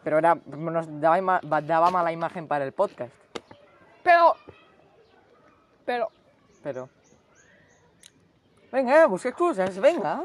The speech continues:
Speaker 1: venga.
Speaker 2: Eh, que te meto una hostia.
Speaker 1: ¿Eh? ¿A quién metes una hostia tú?
Speaker 2: Eh, eh,
Speaker 1: ¿Eh?
Speaker 2: eh.
Speaker 1: ¿A quién metes la
Speaker 2: Eh,
Speaker 1: hostia?
Speaker 2: eh,
Speaker 1: ¿A quién metes la hostia?
Speaker 2: eh, eh, ah.
Speaker 1: Bueno,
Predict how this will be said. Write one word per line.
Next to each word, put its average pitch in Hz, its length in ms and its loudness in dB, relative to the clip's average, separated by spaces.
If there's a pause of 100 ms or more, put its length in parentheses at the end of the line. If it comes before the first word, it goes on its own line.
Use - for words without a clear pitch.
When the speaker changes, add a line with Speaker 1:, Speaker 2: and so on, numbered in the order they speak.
Speaker 1:
venga. 277 440 -2 (720)
Speaker 2:
Eh, 359 300 8
que 294 100 4
te 277 120 2
meto 320 300 2
una 302 180 4
hostia. 339 380 0 (100)
Speaker 1:
¿Eh? 131 100 -10 (120)
¿A 165 60 -12
quién 160 160 -8
metes 208 220 -6
una 165 140 -4
hostia 147 200 -6
tú? 165 240 -8
Speaker 2:
Eh, 349 380 2 (240)
eh, 262 40 -10 (340)
Speaker 1:
¿Eh? - 40 4
Speaker 2:
eh. 453 120 4 (160)
Speaker 1:
¿A 147 100 -2
quién 170 140 -2
metes 277 180 -2
la - 80 -6
Speaker 2:
Eh, 494 240 2
Speaker 1:
hostia? 415 200 -4
Speaker 2:
eh, 554 400 2
Speaker 1:
¿A - 40 0
quién 587 180 2
metes 571 240 2
la 190 140 6
hostia? 320 340 4
Speaker 2:
eh, - 40 4 (140)
eh, 359 40 -2 (180)
ah. 640 300 4 (920)
Speaker 1:
Bueno, 175 420 2